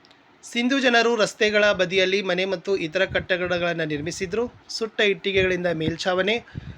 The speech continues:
ಒಂದಕ್ಕಿಂತ ಹೆಚ್ಚು ಕೋಣೆಗಳನ್ನ, ಒಂದಕ್ಕಿಂತ ಹೆಚ್ಚು ಮಹಡಿ ಮನೆಗಳಿತ್ತು. ಆಮೇಲೆ ಒಳಾಂಗಣದ ಸುತ್ತ ಕಂಬಗಳನ್ನ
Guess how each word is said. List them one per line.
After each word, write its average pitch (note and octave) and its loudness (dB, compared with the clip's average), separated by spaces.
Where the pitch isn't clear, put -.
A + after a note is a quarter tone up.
ಒಂದಕ್ಕಿಂತ A#3+ 2
ಹೆಚ್ಚು G#3+ 2
ಕೋಣೆಗಳನ್ನ, G3 2
ಒಂದಕ್ಕಿಂತ F#3+ -4
ಹೆಚ್ಚು F3+ 0
ಮಹಡಿ F3+ 0
ಮನೆಗಳಿತ್ತು. F3+ -2
ಆಮೇಲೆ F3+ 0
ಒಳಾಂಗಣದ F#3+ 0
ಸುತ್ತ F#3 -6
ಕಂಬಗಳನ್ನ F3+ -2